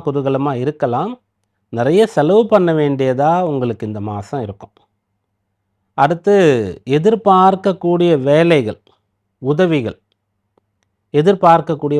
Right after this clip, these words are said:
ஒத்துழைப்பு, இதெல்லாம் கிடைக்கிறது கொஞ்சம் கஷ்டமா இருக்கும். இந்த மாசம் ஓகே தான், மேற் சொன்னவாறு தை மாதம்ன்றது ஒரு குதூகலமா நல்லபடியா இருக்கிற மாசம் தான்னாலும், அதை நீங்க முழுமையாக அனுபவிக்க முடியாத மாதிரி தடை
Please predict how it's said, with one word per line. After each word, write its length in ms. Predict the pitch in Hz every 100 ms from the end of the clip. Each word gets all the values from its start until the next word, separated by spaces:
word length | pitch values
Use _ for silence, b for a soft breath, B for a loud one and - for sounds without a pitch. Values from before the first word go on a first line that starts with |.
| 143
ஒத்துழைப்பு, 540 | 143 202 175 123 - - 135
இதெல்லாம் 380 | 139 165 175 127 101
கிடைக்கிறது 480 | 147 175 175 147 196 190
கொஞ்சம் 300 | 127 156 113
கஷ்டமா 420 | - - 147 143 104
இருக்கும். 340 | 98 90 165 202 _ _ _ _ _
இந்த 160 | 104 104
மாசம் 420 | 113 180 - 208 170
ஓகே 200 | 170 165
தான், 200 | 151 117
மேற் 240 | 131 139
சொன்னவாறு 420 | 143 135 131 147 196 -
தை 100 | 151 160
மாதம்ன்றது 500 | 156 147 143 147 202
ஒரு 140 | 196 131 139
குதூகலமா 560 | 135 123 123 127 170 185 123
நல்லபடியா 440 | 120 131 135 147 135
இருக்கிற 240 | 135 143 131 123
மாசம் 340 | 127 143 123 120
தான்னாலும், 540 | 135 123 101 110 214 277 _ _ _ _ _ _ -
அதை 160 | 165 196
நீங்க 260 | 180 180 220 196 143 113 104 98 90 71 - - _ 123
முழுமையாக 600 | 170 202 202 208 220 233 226
அனுபவிக்க 480 | 180 175 170 165 160
முடியாத 520 | 147 147 160 160 156 147
மாதிரி 220 | 170 208 -
தடை 180 | 147